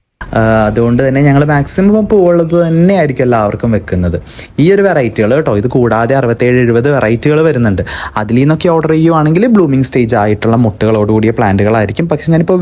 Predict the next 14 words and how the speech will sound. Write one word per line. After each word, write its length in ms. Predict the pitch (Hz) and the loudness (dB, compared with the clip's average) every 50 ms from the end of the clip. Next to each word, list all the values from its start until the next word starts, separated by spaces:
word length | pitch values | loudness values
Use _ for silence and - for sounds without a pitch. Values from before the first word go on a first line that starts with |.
| 180 | 2
വീഡിയോയിൽ 320 | 175 175 170 202 214 214 208 | 2 2 2 2 2 2 2
എടുത്ത് 260 | 196 185 185 - - 226 226 | 0 0 -4 -2 -2 0 2
കാണിക്കുന്ന 420 | 214 208 208 202 202 214 208 214 214 | 2 0 0 0 0 0 2 2 2
ഈ 20 | 208 | 2
ഒരു 100 | 196 202 202 | 2 2 2
വെറൈറ്റി 300 | 180 170 175 170 185 175 175 | 2 0 0 0 0 0 0
തന്നെ 140 | 175 170 170 | 0 2 2
നിങ്ങൾ 140 | 170 160 156 151 | 2 2 2 2
ഓർഡർ 200 | 147 139 135 131 135 | 0 0 0 0 0
ചെയ്യുവാണെങ്കിൽ 480 | 131 123 127 120 120 120 120 147 175 247 262 - - - - - - - - - | 0 2 2 2 0 0 0 0 0 -2 -4 -6 -18 -20 -20 -20 -12 -10 -8 -4
സെയിം 260 | - 127 123 147 196 233 233 - | -2 0 2 2 0 0 0 -2
പ്ലാന്റ് 320 | 139 120 117 113 113 117 113 | -4 -2 0 0 0 0 0
തന്നെ 180 | 107 110 131 202 233 185 | 0 0 0 2 2 2
നിങ്ങൾക്ക് 300 | 139 120 110 - 127 | 2 0 0 -2 -4